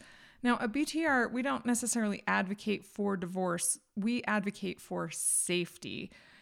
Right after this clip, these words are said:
As women set boundaries for safety, sometimes some of them end up getting divorced. Sometimes their abusive spouse realizes their abuse and makes changes.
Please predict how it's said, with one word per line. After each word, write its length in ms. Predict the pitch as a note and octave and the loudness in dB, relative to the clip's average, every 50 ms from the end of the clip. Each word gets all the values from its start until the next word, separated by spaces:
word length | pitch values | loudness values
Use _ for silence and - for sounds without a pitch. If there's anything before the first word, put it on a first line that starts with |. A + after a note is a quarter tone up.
| - _ _ _ _ _ _ | -20 _ _ _ _ _ _
As 460 | - G3+ A3 A3+ A#3+ C4 C4+ C4+ B3 A#3 | 0 2 4 4 4 4 2 2 2 2
women 280 | B3+ B3 A#3+ A#3 A3+ | 4 4 4 4 4
set 220 | A3 A#3 G#3 - G#3 | 2 2 -2 -2 -2
boundaries 420 | F#3+ F#3+ G3 G3+ A3+ A#3 A#3+ - | 0 0 2 2 0 0 -2 -2
for 140 | - G#3+ G#3 | -2 -4 -2
safety, 640 | - - G3 F#3 G3 - - B3 C4 C#4 D4 D4 - - - - - _ _ _ _ - | -2 -2 -2 -2 -2 -4 -4 -4 -2 -2 -4 -6 -8 -16 -20 -20 -20 _ _ _ _ -8
sometimes 640 | - - - G#3 G#3 G#3 A3 G#3+ G#3 G#3+ G#3+ G#3 - | -4 0 2 2 2 2 2 2 2 2 2 2 2
some 220 | - G#3+ G#3 G#3+ | 2 4 4 4
of 120 | G#3+ G3+ | 4 4
them 220 | G3 G#3+ G#3 G3+ - | 4 2 2 2 2
end 140 | G3+ G3+ G3 | 2 0 0
up 80 | F#3+ - | 0 -2
getting 220 | G3 F#3+ F#3+ F#3 | -2 -2 0 0
divorced. 420 | F3+ F3 G3+ G#3+ B3+ B3 - - - | 0 0 0 0 0 0 -2 -4 -4
Sometimes 680 | G#3 - - A3+ G#3+ G#3+ G#3 A3 G#3+ G#3 G3+ G#3 G3+ - - | -4 -2 0 2 2 2 2 2 2 4 4 2 2 0 -2
their 500 | - G3 G#3 G3+ G3 G3 F#3+ F3+ - - _ _ _ _ _ _ _ _ _ _ - | -2 0 2 2 2 2 2 0 -2 -4 _ _ _ _ _ _ _ _ _ _ 0
abusive 480 | A3 G3+ F3+ G3 G3+ G3 - G#3+ F#3+ G3 | 0 0 2 0 0 0 -2 -2 -2 -2
spouse 440 | - - F3+ F3+ F3+ F#3+ F3+ - - | -2 0 0 2 2 2 0 -2 -2
realizes 600 | F#3 F#3 F#3 F#3 F#3 F3+ F3+ F3+ F#3 F3+ F3 F3+ | -2 -2 0 0 0 0 0 -2 -2 -4 -4 -2
their 160 | F#3+ F3+ F3 | -2 -2 -2
abuse 440 | E3+ E3+ F#3 F3+ F3+ G#3 A3+ - - | -2 -2 -2 -2 -2 0 0 -2 -2
and 180 | - G#3 F#3 F3+ | -2 -2 -2 -2
makes 260 | F3 F3 - - - | -2 -4 -4 -6 -6
changes. 640 | - - F#3 F3+ F3+ F#3+ G#3+ A3 B3 B3+ B3+ - | -6 -6 -4 -4 -4 -4 -2 -2 -2 -2 -4 -4